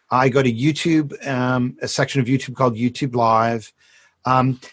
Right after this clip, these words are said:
now, to do LinkedIn, you actually have to be, it's LinkedIn Live and, and it's in beta,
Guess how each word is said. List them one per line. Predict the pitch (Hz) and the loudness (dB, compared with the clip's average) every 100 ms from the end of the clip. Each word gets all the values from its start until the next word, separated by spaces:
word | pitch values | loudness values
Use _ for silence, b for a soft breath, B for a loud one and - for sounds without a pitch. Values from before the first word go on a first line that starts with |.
| - | -4
now, | 165 165 - - | 2 2 0 -2
to | 151 | -4
do | 135 277 | 0 0
LinkedIn, | 294 262 226 - 208 196 120 | 2 2 0 0 0 2 2
you | 123 139 | 2 2
actually | 143 - 147 | 2 2 2
have | 139 139 | 2 0
to | |
be, | 131 123 113 127 | -2 0 0 -2
it's | - 143 - | -6 -8 -2
LinkedIn | 135 165 160 139 | 0 0 2 2
Live | 123 127 120 | 2 2 2
and, | 120 - | 0 -2
and | 123 | -2
it's | 120 - | -2 -2
in | 160 135 | 0 0
beta, | 110 113 127 170 | 0 0 2 2